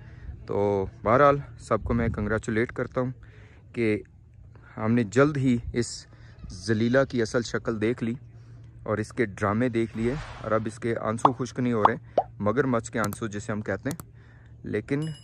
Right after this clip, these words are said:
ये मगरमच्छ के आंसू जो हैं ये किसी को वो नहीं करेंगे। मैं आपको बताता चलूँ कि किसी, अ, किसी भी चक्कर में नहीं आए इन मगरमच्छ के आंसुओं से। ये जलील औरत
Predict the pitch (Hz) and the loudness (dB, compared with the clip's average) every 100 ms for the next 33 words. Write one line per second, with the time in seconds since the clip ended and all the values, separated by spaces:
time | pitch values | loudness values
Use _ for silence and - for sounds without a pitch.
0 | 120 117 117 123 131 123 - 120 107 104 | -4 0 2 2 0 -2 -2 -2 -2 -4
1 | 120 117 117 120 117 120 120 - 120 127 | -2 -2 0 0 0 -2 -6 -6 -4 -2
2 | 143 - - - - - 104 113 113 135 | -2 -6 -20 -20 -20 -8 0 2 2 2
3 | 113 101 90 90 95 98 - 104 101 101 | 0 0 -2 -2 -2 -4 -4 -4 -2 -2
4 | 113 120 131 143 123 117 - 127 127 120 | -2 -2 -2 -4 -6 -8 -2 0 0 -4
5 | - - - - - 107 104 104 95 98 | -18 -20 -16 -14 -2 2 4 4 2 -2
6 | 120 - 131 117 127 131 127 - 113 135 | -6 -2 -2 2 0 0 0 0 2 2
7 | 131 135 113 117 151 123 104 104 101 95 | 2 2 2 2 4 4 2 0 0 0
8 | 98 98 - 98 90 - - 87 - - | -2 -2 -4 -4 -4 -4 -2 0 -2 -4
9 | - - - - - 101 110 120 110 - | -8 -12 -14 -12 -8 -2 2 0 -2 -6
10 | 98 107 135 127 123 135 | -2 0 2 2 0 -2